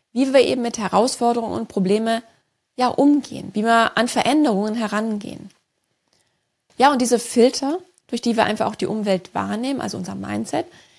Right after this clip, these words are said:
ist einfach auch wichtig dafür, dass wir unser Gehirn entlasten, weil die Filter uns einfach ermöglichen, diese Komplexität unserer Umwelt zu reduzieren und schneller auch einfach Entscheidungen zu treffen,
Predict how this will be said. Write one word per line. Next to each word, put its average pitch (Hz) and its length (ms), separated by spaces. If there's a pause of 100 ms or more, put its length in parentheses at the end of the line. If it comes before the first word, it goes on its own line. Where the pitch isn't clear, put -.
(100)
ist - 180
einfach 277 320
auch - 160
wichtig 262 320
dafür, 262 320
dass 233 240
wir 233 240 (260)
unser 240 240
Gehirn 233 380
entlasten, - 720 (420)
weil 214 300
die 208 160
Filter 285 320
uns 254 120
einfach 254 380
ermöglichen, 247 800 (1200)
diese 240 220
Komplexität 262 1300 (320)
unserer 214 400
Umwelt 214 560
zu - 160
reduzieren 220 840 (380)
und 214 160
schneller 240 360
auch 233 100
einfach 247 400
Entscheidungen 240 640
zu - 140
treffen, - 440